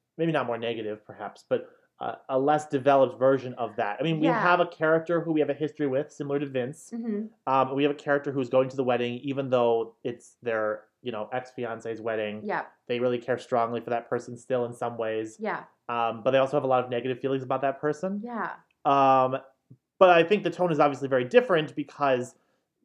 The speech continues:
Speaker 1: Grace really doesn't want to be with Danny, and also, like, she left him.
Speaker 2: Yeah, yeah,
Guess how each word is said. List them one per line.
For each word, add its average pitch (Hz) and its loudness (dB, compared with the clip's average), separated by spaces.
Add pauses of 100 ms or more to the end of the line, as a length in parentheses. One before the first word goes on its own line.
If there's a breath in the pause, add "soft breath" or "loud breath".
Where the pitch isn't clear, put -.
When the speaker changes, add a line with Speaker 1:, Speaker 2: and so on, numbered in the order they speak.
(140)
Speaker 1:
Grace 208 6
really 180 4
doesn't 156 2
want 143 0
to - -18
be 139 0
with 127 -2
Danny, 120 -2
and 131 -8
also, 127 2 (440)
like, 117 -4
she 123 -4
left 110 -8
him. 107 -12 (340)
Speaker 2:
Yeah, 240 -2 (140)
yeah, 202 -2